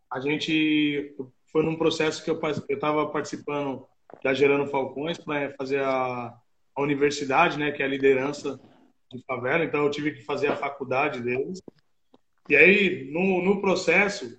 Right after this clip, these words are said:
os caras começaram, "Buiu, como é que tá a quebrada aí?"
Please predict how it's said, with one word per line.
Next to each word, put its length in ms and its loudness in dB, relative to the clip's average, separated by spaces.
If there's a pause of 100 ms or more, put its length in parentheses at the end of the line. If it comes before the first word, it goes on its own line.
os 100 -8
caras 260 0
começaram, 800 2
"Buiu, 560 0
como 140 -2
é 60 0
que 100 -8
tá 80 -4
a 60 -4
quebrada 460 0
aí?" 340 0